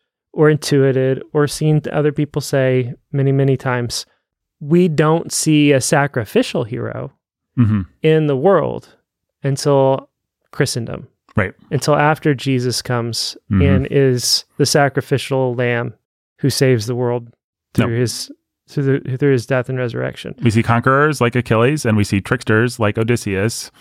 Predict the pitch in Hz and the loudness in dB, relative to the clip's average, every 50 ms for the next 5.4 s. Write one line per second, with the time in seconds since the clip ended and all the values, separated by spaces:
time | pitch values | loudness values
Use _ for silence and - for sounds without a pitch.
0 | _ _ _ _ _ - 160 165 185 165 139 - 180 175 - - 143 - 151 147 | _ _ _ _ _ 0 2 2 2 0 2 0 0 0 0 -2 -8 -6 -6 -4
1 | 139 143 135 - 131 - - - 143 - 180 139 160 180 196 185 - 180 147 147 | -4 -4 -4 -4 -6 -6 -4 0 0 0 0 2 2 2 2 2 0 -2 -2 0
2 | 151 170 147 - - - 139 139 123 107 104 117 123 - 110 - - _ _ _ | 0 0 0 0 -2 0 2 2 2 0 -2 -6 -8 -10 -10 -10 -12 _ _ _
3 | _ _ - 214 - - 240 226 214 202 - - - - - - - 190 185 170 | _ _ -2 -2 2 2 2 2 2 -4 -8 -12 -20 -14 -6 0 2 2 2 2
4 | 151 - _ _ _ _ _ _ _ _ _ - 170 165 196 214 214 180 - - | 0 -6 _ _ _ _ _ _ _ _ _ -4 0 2 4 2 2 0 -2 0
5 | 165 147 139 123 - - - | 0 0 0 0 -4 -8 -12